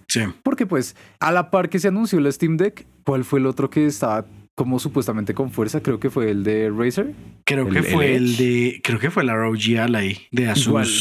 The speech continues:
Speaker 2: creo que estuvieron ahí muy presentes y, bueno, la Steam Deck ganó con creces, pero estuvieron, estuvieron y movieron bastante.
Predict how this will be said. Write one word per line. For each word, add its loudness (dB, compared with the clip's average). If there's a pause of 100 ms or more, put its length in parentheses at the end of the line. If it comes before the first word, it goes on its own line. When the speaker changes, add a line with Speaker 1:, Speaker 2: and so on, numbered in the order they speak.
Speaker 2:
creo 0
que -2
estuvieron 2
ahí 0
muy 2
presentes -2
y, 0
bueno, -4
la -2
Steam -4
Deck -2 (240)
ganó -2
con -6
creces, -4
pero 0
estuvieron, 0
estuvieron 0
y 0
movieron 2
bastante. -6